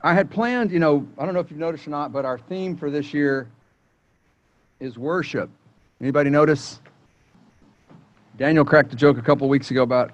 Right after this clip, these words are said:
you know, all the things that I'm finding to say about worship. And it may seem a bit redundant, though when I plot out the, you know, in, in the fall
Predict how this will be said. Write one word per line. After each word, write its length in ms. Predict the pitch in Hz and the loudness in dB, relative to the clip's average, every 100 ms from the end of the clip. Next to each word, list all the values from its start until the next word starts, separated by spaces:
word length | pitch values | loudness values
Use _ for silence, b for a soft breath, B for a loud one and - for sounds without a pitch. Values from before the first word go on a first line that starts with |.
| - | -8
you 100 | 113 | -6
know, 200 | 107 110 | -4 -4
all 260 | 131 147 160 | 2 6 6
the 100 | 139 | 4
things 380 | 113 147 139 127 | 0 2 2 2
that 100 | 127 | 0
I'm 120 | 123 | -2
finding 300 | 135 131 127 | -2 -2 -4
to 60 | 117 | -6
say 180 | 135 | -8
about 240 | 123 120 107 | -4 -4 -4
worship. 420 | 131 135 127 113 117 _ _ _ _ _ _ _ _ _ b b b b - | -4 -4 -6 -8 -10 _ _ _ _ _ _ _ _ _ b b b b -6
And 120 | 143 | -4
it 80 | 156 | 0
may 140 | 160 | 0
seem 240 | 180 190 175 | 0 0 -2
a 40 | |
bit 160 | 147 143 | 0 0
redundant, 560 | 139 131 165 170 139 143 | -2 -2 -2 0 -2 -4
though 320 | 123 139 135 | -2 2 2
when 260 | - 131 143 | 0 0 2
I 120 | 135 - - | 0 -2 -12
plot 260 | - 170 170 | 0 4 6
out 220 | 160 131 | 6 4
the, 240 | 127 120 113 - - | 0 -2 -4 -14 -14
you 80 | 120 | -8
know, 220 | 113 110 | -6 -4
in, 140 | 131 147 | -6 -4
in 120 | 147 | -6
the 80 | 135 | -4
fall 400 | - 180 180 | 0 4 4